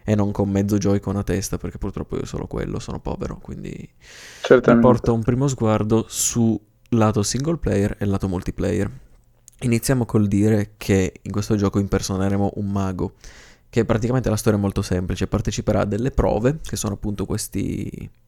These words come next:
Speaker 1: labirinti generati randomicamente, per diventare il prossimo Wizard of Legend. Wow, incredibile. Boh,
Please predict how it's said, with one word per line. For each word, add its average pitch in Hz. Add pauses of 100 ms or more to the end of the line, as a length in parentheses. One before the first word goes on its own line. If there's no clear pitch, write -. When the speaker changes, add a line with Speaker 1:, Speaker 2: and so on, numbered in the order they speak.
Speaker 1:
labirinti 104
generati 101
randomicamente, 131 (520)
per -
diventare 151
il 107
prossimo 113
Wizard 104
of 98
Legend. 98 (220)
Wow, -
incredibile. - (160)
Boh, -